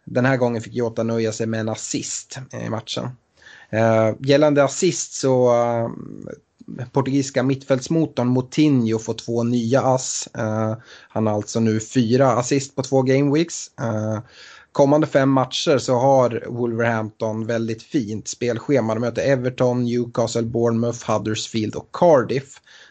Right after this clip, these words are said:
Så att, eh, de är att räkna med vidare. Eh, man kan säga det i den här matchen mot West Ham att Wolves två första mål kommer till på hörna och det är ju då Moutinho får sina assist.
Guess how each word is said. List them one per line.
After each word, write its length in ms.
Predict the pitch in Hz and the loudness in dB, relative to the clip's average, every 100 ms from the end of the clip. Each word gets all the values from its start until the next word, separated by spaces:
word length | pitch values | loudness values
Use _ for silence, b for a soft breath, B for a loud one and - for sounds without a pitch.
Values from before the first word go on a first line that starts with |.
| - | -16
Så 120 | - | -16
att, 240 | - _ | -16 _
eh, 360 | 117 110 110 110 | -6 -2 -2 -2
de 240 | 107 135 | 2 2
är 140 | 151 143 | 4 4
att 60 | |
räkna 320 | 143 139 165 151 | 4 2 0 2
med 320 | 120 117 - | 2 0 -6
vidare. 720 | 131 131 127 120 151 123 107 - B B B | -8 -6 -4 0 2 2 -2 -6 B B B
Eh, 480 | 113 113 113 113 110 - | -4 -2 -2 -2 -6 -6
man 160 | 135 135 | -2 0
kan 140 | 139 | 0
säga 380 | - 143 139 143 | 0 0 2 2
det 100 | 120 | 2
i 60 | 117 | 0
den 120 | 113 | 0
här 100 | 113 | -2
matchen 300 | 110 - 117 | -4 -4 -6
mot 120 | - | -4
West 340 | 143 135 - - | 0 0 -2 -6
Ham 160 | 107 | -4
att 280 | 107 - - - | -6 -10 -16 -8
Wolves 400 | 123 131 123 - | -2 -2 -4 -6
två 200 | 120 113 | -4 0
första 380 | 151 143 170 | 0 2 2
mål 200 | 135 110 | 2 0
kommer 260 | 107 113 110 | -2 -4 -4
till 300 | 117 110 113 | -4 -4 -4
på 100 | 107 | -2
hörna 440 | 123 117 117 131 | 0 0 0 0
och 100 | 107 | 0
det 60 | 107 | -2
är 80 | 107 | -6
ju 140 | 110 B B B | -8 B B B
då 320 | 123 113 104 | 0 2 2
Moutinho 480 | 110 113 120 110 104 | -2 -2 -2 -2 -2
får 180 | 113 110 | -4 -6
sina 300 | 117 110 - | -4 -4 -4
assist. 680 | 113 - 175 - - - | -4 -2 -4 -2 -8 -10